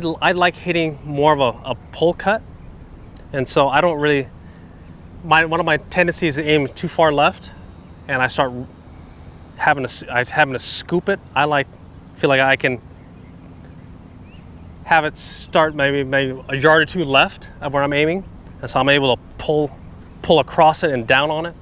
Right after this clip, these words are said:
like I would an iron shot. And so that's one of my feels. So I'm gonna hit a little cut here, a little s-, slap cut up the left side. I'm gonna aim it middle of that bunker, but I'm gonna start on that lone tree there.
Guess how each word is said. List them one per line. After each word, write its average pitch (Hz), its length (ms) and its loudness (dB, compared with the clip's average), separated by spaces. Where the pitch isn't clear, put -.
like 123 140 -4
I 123 40 0
would 127 160 -2
an 120 60 -2
iron 131 220 0
shot. 156 220 -4
And 117 160 -4
so 135 80 0
that's 127 320 2
one 156 120 4
of 135 60 0
my 143 120 4
feels. 175 440 -8
So - 160 2
I'm 160 160 4
gonna 175 100 2
hit 160 100 2
a 151 40 2
little 147 140 0
cut 151 260 0
here, 143 320 -2
a - 80 -16
little 139 180 -8
s-, - 220 -14
slap - 320 -4
cut 143 160 0
up 139 140 0
the 131 140 2
left 127 260 -4
side. 131 380 0
I'm 156 100 -2
gonna 156 100 0
aim 151 200 4
it 151 120 2
middle 170 300 2
of 165 60 4
that 139 120 -6
bunker, 151 360 2
but 143 160 -2
I'm 135 80 0
gonna 135 100 0
start 151 260 2
on 139 120 0
that 127 100 0
lone 139 260 2
tree 151 220 0
there. 160 220 0